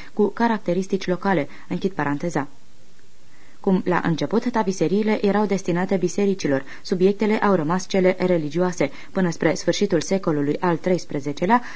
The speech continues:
când devin din ce în ce mai numeroase subiectele profane,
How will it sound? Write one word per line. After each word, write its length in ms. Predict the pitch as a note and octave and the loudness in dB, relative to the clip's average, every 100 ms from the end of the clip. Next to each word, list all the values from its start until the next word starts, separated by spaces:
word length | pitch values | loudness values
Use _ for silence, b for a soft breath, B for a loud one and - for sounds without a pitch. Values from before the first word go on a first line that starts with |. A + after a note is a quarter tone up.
| B | B
când 240 | A#3+ A3 | 2 4
devin 400 | F#3+ G3 A#3+ B3 | 4 4 4 4
din 180 | G3+ F#3+ | 4 0
ce 120 | G#3+ | 2
în 120 | G#3+ | 0
ce 100 | F#3+ | 0
mai 200 | G#3 G3+ F#3+ | 2 0 2
numeroase 580 | G3 F3 F#3 F#3+ C#3 - B | 2 2 2 0 0 -4 B
subiectele 520 | - E3+ F#3+ G3 D3+ C3+ | -8 0 0 2 0 2
profane, 540 | G3 F#3+ D3 D3+ | 2 2 2 2